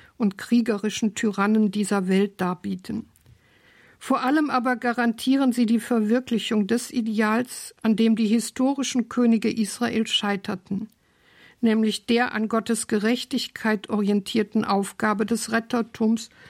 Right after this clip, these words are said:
zum Heil Israels und zum Segen für die Völker. Denn der messianische Zionskönig wird sich ausweisen, sowohl durch den Habitus der Gerechtigkeit, als auch dadurch,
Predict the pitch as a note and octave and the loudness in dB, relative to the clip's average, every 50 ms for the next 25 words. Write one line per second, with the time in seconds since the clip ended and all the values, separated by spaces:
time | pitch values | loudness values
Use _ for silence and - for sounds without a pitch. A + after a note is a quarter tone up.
0 | - - - - - _ - - - A#3+ A3+ G#3+ A3 A#3 A#3+ B3+ - A#3+ B3+ B3+ | -20 -20 -20 -20 -20 _ -6 -2 0 2 2 2 2 2 2 0 0 0 0 -2
1 | - - C4+ C4+ C4 - B3+ C4 C4+ B3+ - - - - A#3 A3 - - A#3+ A#3 | -2 -2 -2 -2 0 0 0 0 0 -2 -6 -6 -2 0 0 0 0 0 0 0
2 | G3 F#3+ G3+ G#3+ G#3+ G#3 G3 A#3+ A#3 A#3+ - - - - - G#3+ G3+ G#3 A3+ A3 | 2 2 2 2 2 2 2 2 0 0 -2 -6 -8 -4 -2 0 0 0 0 -2
3 | - - F3+ F3 - - - - F3+ - - - _ _ _ _ _ _ _ _ | -2 -4 -4 -4 -4 -6 -10 -14 -14 -14 -18 -20 _ _ _ _ _ _ _ _
4 | _ _ _ _ _ _ _ _ _ _ _ - - B3 B3+ B3+ B3 C#4+ C#4+ D4 | _ _ _ _ _ _ _ _ _ _ _ -2 0 2 4 4 2 2 0 -2
5 | C#4+ - - C#4 C#4 C#4+ D4+ D4+ C#4 - - B3 - - - - B3+ B3+ C4 C4 | -2 -2 -2 0 0 2 2 0 -2 -2 -4 -4 -4 -4 -2 2 4 4 4 4
6 | C#4+ C4+ - - - - C#4+ C#4 C#4 C#4 C4+ C4 - - B3 B3+ B3 - - B3+ | 2 -2 -4 -6 -2 0 2 2 2 2 0 -2 -2 -2 -2 -2 -2 -2 -4 -4
7 | B3 - - A#3 A#3 A#3+ B3 - - A#3 A#3+ A#3+ A#3+ B3 A#3+ C4 C4+ C#4+ D#4 - | -4 -2 0 0 2 2 0 -2 -2 0 0 2 2 0 0 2 0 0 0 -2
8 | - _ _ _ _ _ _ _ - - B3 B3 G#3+ G3 G#3+ A#3+ B3 C#4 D#4 F4 | -8 _ _ _ _ _ _ _ -4 0 0 2 2 2 2 2 4 4 2 0
9 | - - B3+ A#3 B3 B3+ B3 B3 - B3+ B3 A#3+ A3+ A#3 A#3 G#3+ A#3+ G#3+ - - | -2 -2 -2 0 0 0 0 0 0 2 2 4 2 2 2 0 0 -2 -2 -2
10 | A#3+ A3+ - - - A3 F#3 - G3+ F#3+ G3+ A3+ A3 - - - C#4 C4 - - | -4 -4 -2 -2 -2 -2 0 0 0 0 0 0 -2 -2 -4 -4 -4 -6 -6 -8
11 | - C#4 C4+ C#4 D4 - - - _ _ _ _ _ _ _ _ - A#3+ A#3+ A3 | -8 -6 -6 -6 -6 -8 -12 -18 _ _ _ _ _ _ _ _ -2 0 0 0
12 | - - G#3+ G#3 - - - G#3+ G#3 G#3 G3+ F#3+ A#3 A#3+ B3 C4 - - - | -2 -2 -4 -4 -4 -4 -2 0 0 0 0 0 0 0 -2 -2 -4 -8 -16